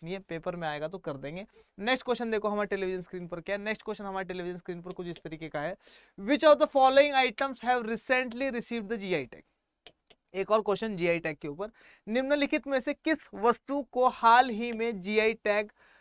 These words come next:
प्राप्त हुआ है?" तो अगर आप लोगों को लग रहा है कि सर आप बहुत अल्फोंसो मैंगो, अल्फोंसो मैंगो कह रहे थे, ए आंसर होगा, तो बिल्कुल आंसर आप लोगों का क्या है, रॉन्ग है, ए आंसर नहीं है इसका। और अगर आप लोगों को लग रहा है कि सर आंसर इसका डी है, तो भी रॉन्ग है,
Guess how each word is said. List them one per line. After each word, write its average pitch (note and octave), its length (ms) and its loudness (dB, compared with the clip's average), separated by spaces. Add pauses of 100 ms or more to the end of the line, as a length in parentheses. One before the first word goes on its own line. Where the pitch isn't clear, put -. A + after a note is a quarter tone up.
(760)
प्राप्त B3 320 10
हुआ D3+ 180 -2
है?" - 100 -18 (160)
तो G3+ 60 6
अगर G3+ 180 8
आप G#3 180 4
लोगों G#3 160 2
को G3 40 2
लग F#3 180 2
रहा F#3 100 4
है G3+ 80 0
कि F#3+ 100 -2
सर F#3 140 -4
आप F3 140 0
बहुत E3+ 280 -4
अल्फोंसो F3 420 -2
मैंगो, E3 280 -8
अल्फोंसो E3 380 -8
मैंगो D#3+ 360 -8
कह D3 120 -6
रहे C#3+ 120 -6
थे, G3+ 160 -12 (220)
ए G3+ 140 0
आंसर F#3 280 -2
होगा, D#3+ 220 -6
तो G3 140 -10
बिल्कुल E3 340 -4
आंसर D3+ 260 -4
आप D3 180 -2
लोगों C#3+ 180 -6
का D#3+ 60 -8
क्या C#3+ 200 -10
है, E3 100 -4 (320)
रॉन्ग C4 580 12
है, G#3 400 6
ए G#3+ 140 2
आंसर G#3+ 300 4
नहीं E3 220 -6
है E3+ 100 -2
इसका। G#3 240 -4
और G3 100 4
अगर F#3 140 4
आप F3+ 160 2
लोगों F3+ 180 -2
को E3+ 60 -2
लग E3 80 -2
रहा F3 100 -2
है F#3 80 -2
कि F3 80 -6
सर F3 120 -4
आंसर D#3+ 280 0
इसका D#3+ 200 -6
डी E3+ 240 -4
है, F3+ 140 2 (300)
तो B3+ 160 12
भी B3 160 8
रॉन्ग D#3 280 6
है, D#3+ 140 -6